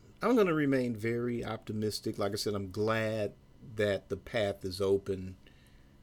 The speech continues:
to where whatever they agree on, that they will all agree on a thing,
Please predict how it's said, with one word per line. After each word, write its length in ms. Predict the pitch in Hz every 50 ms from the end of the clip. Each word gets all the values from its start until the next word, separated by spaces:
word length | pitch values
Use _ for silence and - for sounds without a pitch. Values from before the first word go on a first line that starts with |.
| - - -
to 140 | - 117 107
where 500 | 95 95 104 104 101 101 98 98 98 98
whatever 640 | - - 107 98 - - - - 113 113 107 113 110
they 260 | 104 110 104 101 95
agree 440 | 95 90 95 101 104 107 104 98 101
on, 460 | 98 98 98 98 95 92 92 92 92 - - - - -
that 200 | 107 101 - -
they 120 | 104 98
will 220 | 92 98 95 - -
all 540 | - 101 101 98 98 101 101 95 95 95 92 - - - -
agree 540 | 101 95 90 90 90 101 104 107 110 107 104
on 180 | 101 101 101
a 60 | 101 95
thing, 500 | - - 110 104 101 101 98 98 98